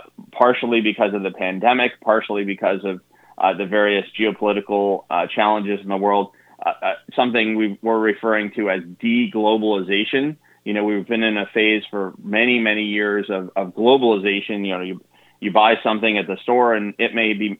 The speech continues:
have been parts made all over the world. Um, that isn't necessarily the case anymore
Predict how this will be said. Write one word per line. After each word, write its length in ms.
have 240
been 300
parts 400
made 360
all 240
over 160
the 80
world. 400
Um, 440
that 240
isn't 280
necessarily 840
the 200
case 320
anymore 680